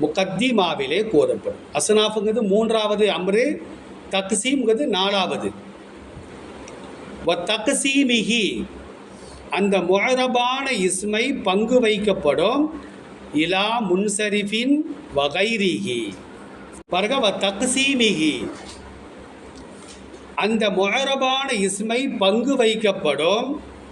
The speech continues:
இலா முன்சரிஃபின், முன்சரிஃப் என்றும்,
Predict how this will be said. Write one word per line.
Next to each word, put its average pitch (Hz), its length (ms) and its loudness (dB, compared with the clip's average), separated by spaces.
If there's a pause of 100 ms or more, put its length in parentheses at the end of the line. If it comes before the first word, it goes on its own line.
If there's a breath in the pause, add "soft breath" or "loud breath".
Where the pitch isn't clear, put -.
(340)
இலா 202 520 2
முன்சரிஃபின், 214 1080 4 (880)
முன்சரிஃப் 233 760 2
என்றும், 175 720 2